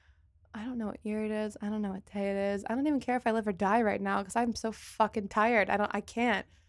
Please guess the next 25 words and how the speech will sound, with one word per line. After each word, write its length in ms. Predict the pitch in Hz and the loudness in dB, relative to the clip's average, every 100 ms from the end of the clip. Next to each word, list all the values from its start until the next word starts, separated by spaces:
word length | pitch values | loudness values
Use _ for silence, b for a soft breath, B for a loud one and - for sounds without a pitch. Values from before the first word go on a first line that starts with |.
| _ _ _ _ | _ _ _ _
So 540 | - 247 240 240 233 - _ _ _ _ _ _ - | 4 6 8 6 2 -4 _ _ _ _ _ _ -2
I 60 | - | 2
finished 260 | 262 254 | 4 6
out 120 | 254 | 8
my 100 | 233 | 6
day 180 | 220 202 | 6 4
job, 400 | 196 190 185 190 - _ _ _ _ _ - - | 6 6 6 2 -12 _ _ _ _ _ -8 4
but 120 | 214 | 8
I'm 200 | 196 214 | 8 6
coming 280 | - 233 226 | 4 4 4
off, 220 | 190 196 | 4 2
like, 160 | 170 - | -2 -4
two 160 | - 190 | -2 0
weeks 260 | 180 185 | 0 -2
of, 120 | 170 | -6
like, 300 | - 92 - - _ | -4 -6 -8 -20 _
death. 380 | - - - - - | -2 -2 -4 -16 -20
So 220 | - - 185 | -12 -6 -2
I 80 | |
didn't 260 | 202 277 - | 0 -2 -2
really 200 | 208 202 | -4 -4
have 200 | 196 180 | -2 -4
the 60 | 175 | -4
best 320 | - 170 - | -2 -2 -4
start 440 | - - - - | -8 -4 -4 -6